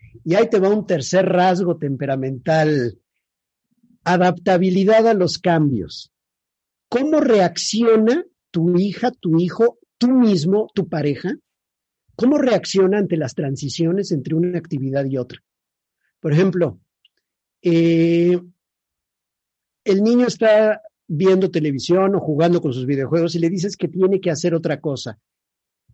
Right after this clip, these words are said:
Es un prob-, como bañarse. Ya que lograste convencerlo o arrastrarlo y lo estás bañando o se está bañando siendo pequeño, por ejemplo,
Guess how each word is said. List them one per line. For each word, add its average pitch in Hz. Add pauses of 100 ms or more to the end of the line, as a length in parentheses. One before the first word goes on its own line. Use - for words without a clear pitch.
(140)
Es 208
un 202
prob-, 185
como 165
bañarse. 160 (880)
Ya 233
que 285
lograste 214
convencerlo 135
o 143
arrastrarlo 143 (220)
y 156
lo 139
estás 165
bañando 127
o 160
se 147
está 180
bañando 131
siendo 139
pequeño, 120
por 120
ejemplo, 95